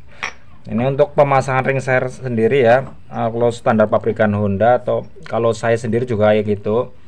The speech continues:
Ini, teman-teman, ini ya. Sini yang nomor satu.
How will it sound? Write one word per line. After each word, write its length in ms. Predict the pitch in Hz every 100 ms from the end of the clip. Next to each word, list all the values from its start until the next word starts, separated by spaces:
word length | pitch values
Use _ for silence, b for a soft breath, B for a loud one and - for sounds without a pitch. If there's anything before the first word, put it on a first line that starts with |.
| b b b b -
Ini, 400 | 135 143 170 - - - - -
teman-teman, 480 | 131 143 135 151 165
ini 240 | 151 160
ya. 240 | 131 143 - - - - - - - - -
Sini 800 | - 135 127 127 139 160 180 - -
yang 160 | 135 135
nomor 240 | 139 131
satu. 720 | 131 127 120 120 127 151 175